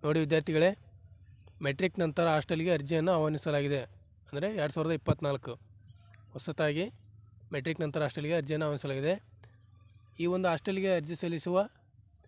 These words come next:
ಅರ್ಜಿ ಡೈರೆಕ್ಟ್ ಲಿಂಕ್ ಹಾಗೂ ಅದಕ್ಕೆ ಬೇಕಾಗುವ ದಾಖಲಾತಿಗಳು ಮತ್ತು ಈ ಒಂದು ಅರ್ಜಿ ಸಲ್ಲಿಸಲು ಕೊನೆಯ ದಿನಾಂಕ ಏನಂದರೆ ಜೂನ್ ಹದಿನೈದು ಆಗಿದೆ. ನೋಡಿ ಮೆಟ್ರಿಕ್ ನಂತರ,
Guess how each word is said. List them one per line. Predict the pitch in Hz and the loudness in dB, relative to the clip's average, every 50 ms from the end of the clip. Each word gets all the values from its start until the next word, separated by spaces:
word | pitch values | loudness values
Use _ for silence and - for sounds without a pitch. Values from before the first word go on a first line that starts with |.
| - - _ - - | -20 -20 _ -8 -6
ಅರ್ಜಿ | 135 135 135 139 170 170 160 | -6 -6 -4 -2 0 0 0
ಡೈರೆಕ್ಟ್ | 143 147 151 151 170 156 - 170 | 0 0 0 0 0 0 0 -2
ಲಿಂಕ್ | 165 165 156 - 180 190 247 - _ _ - _ _ - | -2 -2 -2 -2 -2 -2 -2 -6 _ _ -20 _ _ -4
ಹಾಗೂ | 147 147 151 160 175 160 - - _ _ _ - - | -2 -2 0 0 0 -2 -2 -4 _ _ _ -16 -10
ಅದಕ್ಕೆ | - 147 156 147 - 165 147 | -6 -4 -4 -2 -2 -4 -2
ಬೇಕಾಗುವ | 139 151 147 - 175 160 156 160 165 160 | 0 -2 0 0 0 0 2 2 2 2
ದಾಖಲಾತಿಗಳು | 147 147 147 139 156 151 151 143 160 147 156 160 180 214 - _ _ _ _ - - - _ _ _ _ _ _ _ _ _ - | 2 0 0 0 0 0 0 -2 -2 0 2 2 0 0 -2 _ _ _ _ -20 -20 -20 _ _ _ _ _ _ _ _ _ -8
ಮತ್ತು | 139 139 139 180 190 220 - - _ - _ _ _ - | -8 -4 -2 -2 -2 -2 -4 -10 _ -20 _ _ _ -6
ಈ | - 151 160 | -4 -2 0
ಒಂದು | 165 165 180 196 | 0 2 4 4
ಅರ್ಜಿ | 175 156 147 180 180 | 2 2 0 -2 -4
ಸಲ್ಲಿಸಲು | - 175 165 160 - 185 196 208 | -2 -2 -4 -2 -4 -4 -6 -6
ಕೊನೆಯ | - - 151 160 165 160 | -4 -4 -2 0 0 0
ದಿನಾಂಕ | 151 160 160 156 143 - 139 - - _ - _ _ | -2 -2 -2 -4 -4 -6 -10 -12 -12 _ -20 _ _
ಏನಂದರೆ | - 143 139 143 147 180 202 175 139 | -8 -6 -6 -4 -4 -4 -4 -4 -4
ಜೂನ್ | 165 165 170 | -4 -2 -2
ಹದಿನೈದು | 156 147 139 160 175 170 151 | -2 -2 -2 -2 -2 -2 -2
ಆಗಿದೆ. | 139 131 135 139 135 123 - _ _ - - _ - _ _ - | -2 -2 -2 -4 -4 -6 -8 _ _ -20 -20 _ -20 _ _ -4
ನೋಡಿ | 160 160 165 196 208 | -2 0 2 2 2
ಮೆಟ್ರಿಕ್ | 185 156 151 147 202 196 - | 2 0 0 0 -2 0 0
ನಂತರ, | 196 180 170 - - | 0 0 0 0 -4